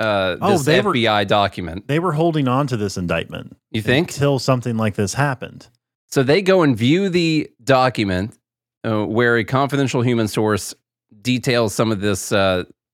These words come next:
Speaker 1: some of this plan between Biden and Burisma. And then that afternoon, Trump's indicted, Espionage Act, federal charges. This is the first time ever, and I'm actually starting to believe he could go to prison for it.
Speaker 2: Hmm.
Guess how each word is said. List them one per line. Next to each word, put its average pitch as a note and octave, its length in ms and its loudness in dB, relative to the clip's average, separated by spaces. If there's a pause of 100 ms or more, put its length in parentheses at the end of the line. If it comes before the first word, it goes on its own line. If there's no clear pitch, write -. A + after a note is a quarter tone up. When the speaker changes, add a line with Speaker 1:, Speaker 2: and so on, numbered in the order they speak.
(140)
Speaker 1:
some C3 180 0
of A2+ 60 -2
this G#2+ 140 -4
plan G2+ 400 -2 (220)
between G#2 340 -4
Biden G2+ 260 2
and F#2+ 100 -2
Burisma. F#2 480 -4 (360)
And A#2+ 120 2
then A2+ 200 2
that D3+ 240 2
afternoon, A#2 680 0 (540)
Trump's B2+ 260 0
indicted, G2 560 -2 (340)
Espionage G#2 600 0
Act, F#2 380 -2 (760)
federal C3 460 0
charges. G#2 720 0 (880)
This C#3 180 -2
is C3 100 -2
the B2+ 120 2
first D3+ 300 2
time C3+ 220 2
ever, A#2+ 260 2
and A2 240 -2
I'm B2 360 2
actually A2+ 400 -2
starting G#2+ 340 -2
to G2+ 40 -4
believe G2+ 240 -4
he G2 80 -6
could A2 360 -4
go G2+ 260 -2
to F#2 140 -10
prison F#2 440 -8
for F2+ 260 -8
it. A2+ 40 -4
Speaker 2:
Hmm. G2 120 -6